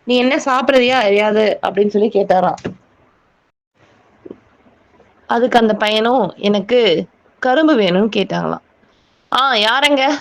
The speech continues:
கரும்பு கொண்டு வாங்க இந்த பையனுக்கு" அப்படின்னு சொல்லிட்டு, "உன் பேர் என்னப்பா, நீ என்ன படிக்கிற?" அந்த மாதிரி விசாரிச்சுட்டு இருந்தாராம். அப்ப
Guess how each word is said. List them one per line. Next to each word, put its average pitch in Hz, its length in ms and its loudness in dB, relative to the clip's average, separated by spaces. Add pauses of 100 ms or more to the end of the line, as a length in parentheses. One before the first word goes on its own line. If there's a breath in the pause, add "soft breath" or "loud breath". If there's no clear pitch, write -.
(120)
கரும்பு 302 340 0
கொண்டு 285 220 2
வாங்க 262 440 0 (400)
இந்த 220 280 -2
பையனுக்கு" 240 500 0 (680)
அப்படின்னு 208 240 2
சொல்லிட்டு, 190 580 0 (140)
"உன் 233 160 0
பேர் 247 280 2
என்னப்பா, 214 640 -2 (460 soft breath)
நீ 226 140 0
என்ன 240 300 0
படிக்கிற?" 208 280 0
அந்த 214 380 2
மாதிரி 202 280 2
விசாரிச்சுட்டு 185 460 -2
இருந்தாராம். 170 520 -4 (760 soft breath)
அப்ப 254 560 -4